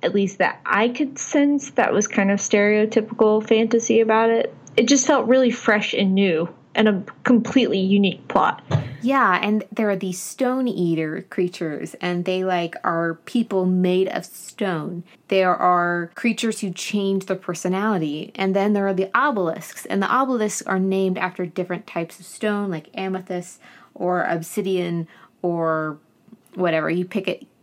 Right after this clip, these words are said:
Speaker 2: you know, it's there.
Speaker 1: I'm still confused about obelisks, but we will table that conversation for another day.
Speaker 2: Yes, the second book explains all about obelisks.
Speaker 1: Yes,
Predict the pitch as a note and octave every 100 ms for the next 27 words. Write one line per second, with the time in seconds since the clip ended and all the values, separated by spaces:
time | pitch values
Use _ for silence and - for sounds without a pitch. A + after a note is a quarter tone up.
0 | _ F3 D#3+ D3 - - - D3+ - F3+
1 | C4+ C4 B3+ A#3 A3+ A3+ A3 G#3 G#3 G#3
2 | G3+ - G3+ G#3 G#3+ G#3+ A3+ - - -
3 | - - C#4 C#4+ C4+ A#3+ - G#3 G#3 G3+
4 | F#3 - G#3 G3 G#3+ G3 G#3 G3+ A3+ G3+
5 | G3 G3 G3 G3 F#3+ F#3+ G3+ - - -
6 | - - - G3+ G3 - F#3+ G3 G3+ A#3+
7 | A#3+ A3+ F3+ A#3+ - - - G#3 - G#3
8 | F#3+ F3+ - - F#3+ G3 F#3 F3+ D#3+ D#3+
9 | D#3+ - - A3 F#3+